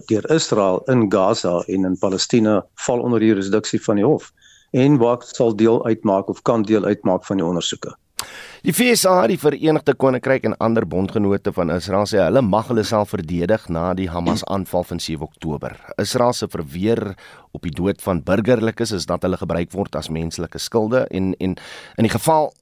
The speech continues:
Speaker 2: van die aanval op hospitale word daar beweer dat Hamas in tonnels onder die geboue wegsteek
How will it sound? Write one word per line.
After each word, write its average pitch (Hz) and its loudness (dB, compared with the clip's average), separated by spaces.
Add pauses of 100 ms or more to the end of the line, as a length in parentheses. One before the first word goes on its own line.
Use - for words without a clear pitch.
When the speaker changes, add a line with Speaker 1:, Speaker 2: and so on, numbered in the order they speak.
Speaker 2:
van 120 0
die 95 2
aanval 123 0
op 95 -2
hospitale 143 2
word 110 0
daar 98 2
beweer 95 0
dat 98 0
Hamas 95 -4
in 101 -4
tonnels 143 4 (120)
onder 175 4
die 113 -4
geboue 95 -2
wegsteek 95 0